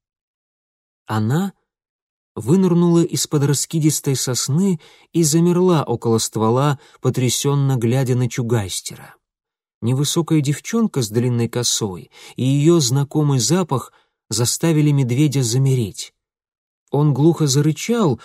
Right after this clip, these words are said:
но это не был рык хищника, готового к бою,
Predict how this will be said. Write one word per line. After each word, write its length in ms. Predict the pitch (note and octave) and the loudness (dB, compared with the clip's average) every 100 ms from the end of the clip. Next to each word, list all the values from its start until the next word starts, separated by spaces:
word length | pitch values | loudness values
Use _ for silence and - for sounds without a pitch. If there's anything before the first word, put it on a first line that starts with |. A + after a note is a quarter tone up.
| - | -4
но 220 | C3 E3+ | 2 2
это 180 | E3 E3+ | 4 2
не 180 | F#3 G#3 | 2 2
был 240 | D#3+ D#3+ | 4 4
рык 160 | D#3 D#3 | 4 2
хищника, 600 | - F#3+ E3+ E3 D3+ D3+ | -2 -6 -4 -2 -2 0
готового 520 | D3+ D3 E3 E3 D3+ | -2 0 2 2 2
к 100 | C3+ | 0
бою, 540 | C3 C3 A2+ E2 - | -2 -2 -2 -4 -14